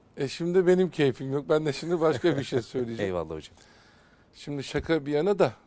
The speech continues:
Speaker 1: şu var, e,
Speaker 2: Buyurun.
Speaker 1: Hüsamettin Çelebi hakkında birkaç söz sarf etmemiz
Speaker 2: Eyvallah
Speaker 1: lazım.
Speaker 2: hocam.
Speaker 1: Bu sarf kelimesini harcamak manasına değil, değerlendirmek manasına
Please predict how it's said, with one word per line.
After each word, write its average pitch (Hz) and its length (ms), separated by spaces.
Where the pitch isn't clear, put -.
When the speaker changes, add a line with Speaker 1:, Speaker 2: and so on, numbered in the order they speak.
Speaker 1:
şu - 300
var, 143 180
e, - 80
Speaker 2:
Buyurun. 123 140
Speaker 1:
Hüsamettin 147 760
Çelebi 139 360
hakkında 120 600
birkaç 131 280
söz - 220
sarf 113 320
etmemiz 113 300
Speaker 2:
Eyvallah 85 200
Speaker 1:
lazım. 76 160
Speaker 2:
hocam. - 180
Speaker 1:
Bu 143 460
sarf - 460
kelimesini 131 580
harcamak 131 680
manasına 131 640
değil, 165 200
değerlendirmek 131 760
manasına 110 680